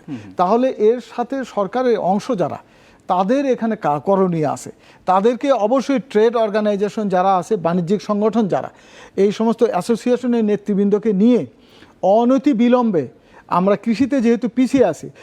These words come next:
Speaker 2: আপনার প্রত্যেক সেক্টরেই আপনার ইন্ডাস্ট্রি হয়েছে। আপনি
Speaker 1: হুম।
Speaker 2: একটা সে-, আপনি পোশাক, যে পোশাক বাংলাদেশের বাসন্তী নামের এক রমণীকে তার বিবস্ত্র করে আমরা দেখালাম যে পৃথিবীর মধ্যে দরিদ্রতম বাংলাদেশ, যে দেশে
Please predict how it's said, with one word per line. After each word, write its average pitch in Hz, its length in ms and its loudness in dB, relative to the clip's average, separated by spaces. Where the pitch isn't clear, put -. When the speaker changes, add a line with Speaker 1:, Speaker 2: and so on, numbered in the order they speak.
Speaker 2:
আপনার 254 260 0
প্রত্যেক - 500 -2
সেক্টরেই 269 440 0
আপনার 214 220 0
ইন্ডাস্ট্রি 180 400 0
হয়েছে। 143 360 -4
আপনি 202 240 0
Speaker 1:
হুম। 247 100 2
Speaker 2:
একটা 285 320 2
সে-, 220 200 -2
আপনি 214 240 -2
পোশাক, 233 400 0
যে 185 260 4
পোশাক 220 500 2
বাংলাদেশের 226 920 2
বাসন্তী 240 680 0
নামের 254 300 4
এক 240 240 2
রমণীকে 233 840 2
তার 202 220 4
বিবস্ত্র 220 600 0
করে 233 360 4
আমরা 196 280 0
দেখালাম 208 480 2
যে 220 100 2
পৃথিবীর 220 520 0
মধ্যে 202 320 2
দরিদ্রতম 220 760 0
বাংলাদেশ, 220 640 2
যে 196 260 2
দেশে 240 540 2